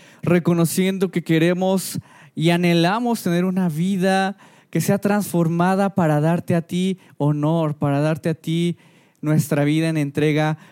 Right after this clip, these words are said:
como una muestra de gratitud hacia ti, Padre mío. Te pedimos en esta tarde que nos bendigas, que tu palabra sea fielmente predicada,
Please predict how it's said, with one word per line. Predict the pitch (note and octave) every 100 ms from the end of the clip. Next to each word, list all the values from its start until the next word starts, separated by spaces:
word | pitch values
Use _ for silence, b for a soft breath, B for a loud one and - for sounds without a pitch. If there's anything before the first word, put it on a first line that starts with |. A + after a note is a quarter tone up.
| B
como | - C#3+
una | D#3+ E3 D#3+ D#3 - - -
muestra | E3 G3 - F#3+
de | E3+
gratitud | D3+ D3 D3 E3 E3+
hacia | D#3+ - C#3
ti, | C#3+ D#3 D#3+
Padre | C3 B2 A#2+
mío. | A#2 A2+ A2+ - b b b b -
Te | D#3
pedimos | D3 D#3 F3+ G#3 F#3+
en | E3+
esta | F3 F3 F3
tarde | D3+ F3+ F3+ E3+
que | -
nos | C#3 C3+
bendigas, | C3 C#3 D#3 D#3+ D3 D3
que | C#3
tu | C3+
palabra | - C3+ D#3 D#3+
sea | - D#3
fielmente | - D#3+ D3+ D#3 D#3 C#3
predicada, | B2+ B2 A#2+ C3+ C3+ C3